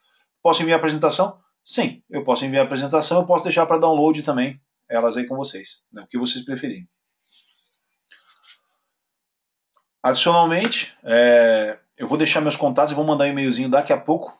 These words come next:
pedindo pra vocês, é, preencherem uma pesquisa, né? Onde eu deixo também meus contatos e fiquem à vontade, tá? Eu tô, eu não tô no Brasil, eu tô na Inglaterra, mas assim, vocês conseguem me achar por Skype, vocês conseguem me achar por WhatsApp, vocês conseguem me achar, entendeu?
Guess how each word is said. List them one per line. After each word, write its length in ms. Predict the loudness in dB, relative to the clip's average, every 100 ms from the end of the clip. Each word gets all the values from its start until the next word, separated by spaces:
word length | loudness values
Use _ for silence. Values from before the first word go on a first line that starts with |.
| _ _ -10
pedindo 320 | -4 -4 -2
pra 120 | 0
vocês, 600 | 0 -2 0 0 0 -2
é, 220 | 2 2
preencherem 340 | 2 -4 -4 -4
uma 160 | -4
pesquisa, 480 | -4 -8 -6 -6 -2
né? 220 | -4 -4 -6
Onde 180 | -6 -4
eu 40 |
deixo 220 | -6 -6
também 180 | -8 -6
meus 220 | -4 -6
contatos 580 | -4 -2 2 0 0 -12
e 80 | -12
fiquem 260 | -8 -6
à 40 | -4
vontade, 440 | -2 -2 -4 _ _ _ -20
tá? 100 | -18
Eu 200 | -18 -10
tô, 320 | -6 -6 -4
eu 60 |
não 100 | -4
tô 100 | -4
no 80 | -4
Brasil, 400 | -2 -2 -2 -6 _ _ _ _ _ _
eu 80 | -14
tô 100 | -8
na 80 | 0
Inglaterra, 600 | 0 2 0 0 -6 _ _ _ _ -12
mas 160 | -8
assim, 160 | -6 -6
vocês 100 | -8
conseguem 260 | -4 -2 -2
me 60 |
achar 160 | -2 -4
por 120 | -4
Skype, 440 | -6 0 2 2
vocês 80 | -2
conseguem 260 | -10 -6 -4
me 60 |
achar 160 | -2 -2
por 160 | -2 -4
WhatsApp, 680 | -2 0 2 0 -2 -8
vocês 160 | -6 -10
conseguem 300 | -12 -10 -10
me 80 | -10
achar, 160 | -10
entendeu? 320 | -12 -10 -10